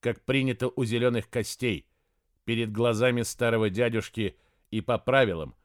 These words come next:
которые киконцы считают незыблемыми. По традиции, дуэли призваны ограничить вражду рамками личного поединка,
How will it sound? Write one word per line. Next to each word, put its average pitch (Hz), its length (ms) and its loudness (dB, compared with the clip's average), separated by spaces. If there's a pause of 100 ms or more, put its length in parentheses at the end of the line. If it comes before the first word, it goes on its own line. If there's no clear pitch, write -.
(220)
которые 139 460 4
киконцы 143 600 0
считают 110 680 0
незыблемыми. 95 880 -4 (720)
По 113 140 -2
традиции, 113 800 -4 (320)
дуэли 151 400 4
призваны 151 680 2
ограничить 143 640 0
вражду 127 420 0
рамками 127 420 0
личного 120 480 -2
поединка, 113 800 -2